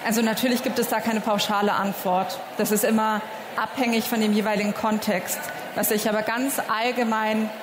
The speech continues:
immer wieder mitgebe, ist, dass man davon weggehen muss, immer für Harmonie sorgen zu wollen und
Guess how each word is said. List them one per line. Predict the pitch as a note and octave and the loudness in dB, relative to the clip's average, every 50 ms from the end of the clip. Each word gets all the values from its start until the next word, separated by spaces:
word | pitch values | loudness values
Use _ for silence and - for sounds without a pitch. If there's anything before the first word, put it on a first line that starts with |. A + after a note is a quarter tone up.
| - - - - - - | -12 -14 -14 -14 -6 -2
immer | G#3+ B3+ B3+ C4+ C#4 B3+ B3 A3 A#3 | 0 2 4 4 4 2 0 2 2
wieder | B3 A#3 A#3+ | 2 2 4
mitgebe, | A3 A3+ A3+ A3 - - - G3+ G3+ G3 E3+ F3+ F3+ F3+ G3 F#3 F3+ - - - - - - - | 4 2 2 0 -2 -4 -2 0 0 0 2 2 2 2 0 0 -2 -6 -10 -10 -10 -10 -10 -4
ist, | - G#3+ G#3 - - | -2 -2 -2 0 0
dass | A3 G#3 - | -2 -2 0
man | A3+ G#3+ | 0 0
davon | G#3 G#3 G#3 - A3 A3 G#3+ G3+ - - - - - - - F#3+ F3+ | 0 0 0 0 0 0 0 -2 -4 -8 -12 -12 -12 -10 -8 -4 -2
weggehen | A3+ B3 B3 - - - A#3+ A3+ A3 G#3+ G#3+ G#3 | -2 -2 -2 -4 -4 -2 0 2 2 2 2 2
muss, | G3+ G3+ A#3 C#4+ F4 - - - - - - - - - - - - - - - - - - - - - - - - - - | 4 4 4 2 2 0 -2 -4 -4 -4 -4 -6 -8 -10 -10 -10 -10 -10 -10 -12 -12 -12 -12 -12 -12 -12 -12 -12 -10 -6 -2
immer | - B3 B3 A#3+ B3+ B3 B3 B3+ B3 | 0 2 2 4 4 4 2 2 0
für | B3 - B3 A3 G#3 | 0 0 0 2 2
Harmonie | A3 G#3+ G#3 G#3 G#3+ A3 A#3+ C4 C4+ | 2 2 4 4 4 6 6 4 4
sorgen | A3+ G#3 G#3+ F#3+ F#3 F#3 F#3+ F#3+ F#3 | 4 2 2 2 2 2 2 0 0
zu | - - F#3+ E3 | 0 -2 -2 0
wollen | D#3+ F3 F3 F3+ F#3 F#3 F#3+ F#3+ D3+ D3 C#3 C3+ - - - - - - - - | 0 0 2 2 2 0 0 0 -2 -2 -4 -6 -8 -10 -10 -10 -12 -12 -4 -2
und | G#3+ G#3+ G#3 G#3 | 0 2 2 2